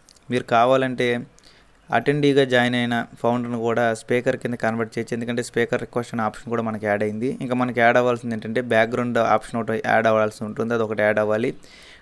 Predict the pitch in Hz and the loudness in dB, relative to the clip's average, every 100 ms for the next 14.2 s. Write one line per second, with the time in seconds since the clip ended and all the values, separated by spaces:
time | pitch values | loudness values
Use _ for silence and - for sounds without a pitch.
0 | - 113 120 123 120 117 123 120 117 113 | -2 2 4 2 0 -2 -2 0 -2 -4
1 | 113 107 131 180 196 _ _ _ _ 113 | -8 -6 -8 -10 -14 _ _ _ _ -4
2 | 117 120 113 113 127 170 - - - - | 0 -2 -2 -2 0 -2 -10 -20 -10 0
3 | 127 143 143 135 131 - _ - _ _ | 2 4 2 2 0 -4 _ -20 _ _
4 | - _ _ 120 113 117 113 - - 123 | -20 _ _ -2 2 2 0 -6 -4 0
5 | 131 143 139 131 123 120 123 123 - - | 2 2 0 -2 -2 0 0 -2 -6 -4
6 | 113 113 110 110 117 117 117 123 127 127 | 0 0 0 -4 0 0 2 0 -2 -2
7 | 120 110 113 117 135 117 - 131 127 123 | -6 -6 -4 -2 -2 -2 -2 -2 -2 -4
8 | 120 - 117 113 120 110 120 123 113 - | -6 -4 -4 -2 -2 -2 -2 -2 -4 -4
9 | 117 127 110 110 107 - _ - - - | -6 0 2 2 0 -4 _ -20 -20 -20
10 | - _ _ 120 127 147 135 135 147 143 | -20 _ _ 0 2 0 -2 -2 -2 0
11 | 135 127 127 139 - 123 123 123 113 113 | 2 0 0 -2 0 -2 -2 -2 -2 -2
12 | 127 151 - - 113 123 135 127 127 143 | -4 -6 -12 -8 -4 -4 0 -2 -2 -4
13 | 127 127 127 120 127 127 131 123 117 117 | -2 -2 0 0 0 -4 -6 -2 -2 -2
14 | 127 | -6